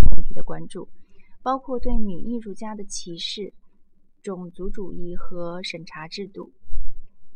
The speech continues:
苏科用政治讽刺化的传统来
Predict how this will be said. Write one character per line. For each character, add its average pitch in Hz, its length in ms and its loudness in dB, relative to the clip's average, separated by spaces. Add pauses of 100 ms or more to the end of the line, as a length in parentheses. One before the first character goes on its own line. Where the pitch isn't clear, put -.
(140)
苏 262 240 -16
科 262 380 -6 (360)
用 233 320 -8
政 226 340 6
治 190 260 -10
讽 160 280 -18
刺 214 200 -20
化 208 320 -18 (300)
的 170 120 -14
传 160 320 -16
统 190 200 -10 (320)
来 170 440 -16